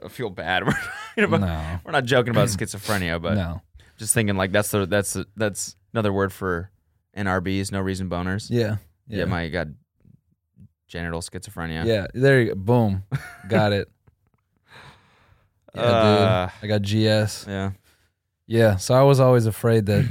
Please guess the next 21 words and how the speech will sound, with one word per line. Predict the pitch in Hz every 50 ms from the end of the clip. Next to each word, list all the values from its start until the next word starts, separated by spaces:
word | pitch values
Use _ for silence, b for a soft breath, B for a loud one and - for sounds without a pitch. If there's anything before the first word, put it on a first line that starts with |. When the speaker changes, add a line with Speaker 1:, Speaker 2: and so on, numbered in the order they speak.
| 95 - _ _ _ _ _
Speaker 2:
<clears throat> | _ _ _ _ _ _ _ -
it | 104
would | 107 104 104
just | 92 101 92 -
pop | - 107 101 95 90 -
up | 104 104 104 - - _ _ _ _ _ _ _ _ _ _ _ _ _ _ _ _ _ _ _ _ _ _ -
at | - 101 -
some | - - 101 98 90
point. | - 107 101 98 95 92 - _ _ _ _ _ _ _ _ _ _ _ _ _ _ _ _ - 113
I, | 117
actually, | 113 123 139 147 - - 156 131
I |
was | 123 120 113
<laughs> | 113 107 - - -
Speaker 1:
When | 143 147 160
did | 180 190 175
it | 131
happen | 123 131 139 135 120
for | 104 113
your | 104 92
grandma? | 87 98 104 110 95 76 55